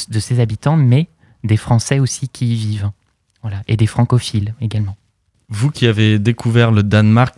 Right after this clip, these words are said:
Speaker 2: par le biais de la littérature, est-ce que, en arrivant là-bas, vous, vous avez, vous avez découvert ce que vous avez lu dans les livres ?
Speaker 1: Alors ça, c'est une question intéressante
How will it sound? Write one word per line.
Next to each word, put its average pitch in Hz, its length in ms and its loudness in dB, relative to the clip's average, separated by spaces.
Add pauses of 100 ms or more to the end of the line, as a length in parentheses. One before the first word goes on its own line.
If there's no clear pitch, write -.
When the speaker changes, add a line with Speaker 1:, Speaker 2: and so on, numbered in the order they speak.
Speaker 2:
par 131 160 2
le 123 120 4
biais 117 180 2
de 113 80 -2
la 107 100 4
littérature, 104 720 2 (480)
est-ce 117 240 -2
que, 180 360 2
en 123 160 2
arrivant 123 440 4
là-bas, 120 560 4
vous, 131 440 0
vous 123 280 0
avez, 120 480 2
vous 123 160 -2
avez 131 160 2
découvert 131 560 2
ce - 100 -12
que - 80 -4
vous 120 160 2
avez 113 240 4
lu 117 380 4 (180)
dans 107 160 0
les 107 140 4
livres ? 104 320 0 (480)
Speaker 1:
Alors 107 160 -2
ça, 143 160 -2
c'est - 120 -4
une 113 120 0
question 127 320 0
intéressante 107 1080 -6